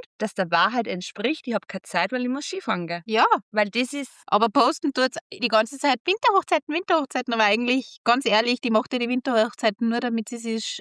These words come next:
Speaker 2: Skizeug schon ins Auto schmeißen kann und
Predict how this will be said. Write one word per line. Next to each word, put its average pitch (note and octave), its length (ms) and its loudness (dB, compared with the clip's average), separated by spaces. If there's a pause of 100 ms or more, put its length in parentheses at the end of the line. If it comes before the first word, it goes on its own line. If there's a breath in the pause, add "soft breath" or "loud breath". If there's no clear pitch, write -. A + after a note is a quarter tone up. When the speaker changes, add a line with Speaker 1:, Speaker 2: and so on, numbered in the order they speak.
Speaker 2:
Skizeug - 600 0
schon F#3+ 140 0
ins F#3 180 0
Auto G3 360 2
schmeißen G#3+ 480 0
kann A#3 400 4
und A#3 380 0